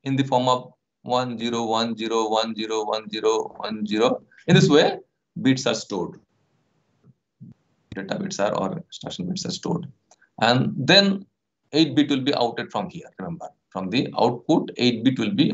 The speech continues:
outed. If I say that a byte is the storage capacity in a one row, then eight bit will be outed, same content of the each location will be outed. Here you see that,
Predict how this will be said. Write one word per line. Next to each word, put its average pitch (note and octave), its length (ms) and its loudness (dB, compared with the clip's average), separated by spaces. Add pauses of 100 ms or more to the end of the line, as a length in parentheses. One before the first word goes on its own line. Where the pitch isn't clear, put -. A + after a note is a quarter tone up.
outed. - 300 -12 (340)
If A#2 160 -6
I A#2+ 80 4
say B2 440 0 (1300)
that A2 540 0 (420)
a G#2+ 140 -2
byte A#2 680 0
is C3+ 140 0
the D3+ 260 -2
storage C3 320 -8
capacity B2 560 -8
in G2+ 120 -12
a A2+ 80 -6
one A2 260 0
row, C3 260 2 (180)
then B2+ 400 2
eight B2+ 300 2
bit A#2 260 0 (500)
will C3 100 -4
be C3+ 100 2
outed, C#3 400 0
same C#3+ 400 2
content C3 440 0
of A#2 140 -8
the C3+ 160 -4 (100)
each D3+ 200 0
location B2 440 0
will G#2+ 140 -6
be D3+ 160 -6 (220)
outed. - 320 -14 (600)
Here F#3+ 140 6
you A3 120 4
see G#3+ 220 4
that, F3 240 0